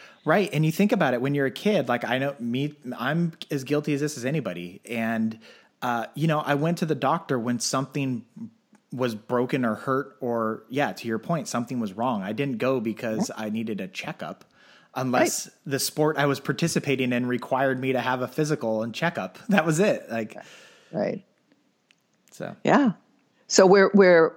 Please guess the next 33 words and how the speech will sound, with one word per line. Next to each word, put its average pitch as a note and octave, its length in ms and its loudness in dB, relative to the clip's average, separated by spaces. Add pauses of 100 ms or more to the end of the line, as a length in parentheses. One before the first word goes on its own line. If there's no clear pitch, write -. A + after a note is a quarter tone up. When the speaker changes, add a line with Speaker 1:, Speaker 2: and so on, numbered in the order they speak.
Speaker 2:
we're D#3 440 6 (160)
raised, E3+ 480 8
if - 160 0
you D3 100 8
will, C3 280 8
conditioned D#3+ 580 6 (100)
would C3 120 4
be B2+ 100 6
a B2 40 8
Speaker 1:
Yes. A2+ 60 4
Speaker 2:
better B2 200 6
word. C3 400 6
Speaker 1:
Yes. - 320 -10
Speaker 2:
Very F3 280 10
differently. D#3+ 560 4 (220)
Again, F#3+ 420 6 (220)
in B3+ 180 8
generalities, G3 880 6
Speaker 1:
Right. - 60 6
Speaker 2:
everybody's F#3+ 500 6 (260)
life F3 340 6
is, D#3+ 200 0
is E3 180 4
different, - 360 2
but - 160 6 (260)
this G3 180 8
does A#3 280 6
tend A3 260 6
to F#3+ 60 4
hold F3+ 240 6
pretty F#3 220 6
darn D3 260 6
true. C3 460 6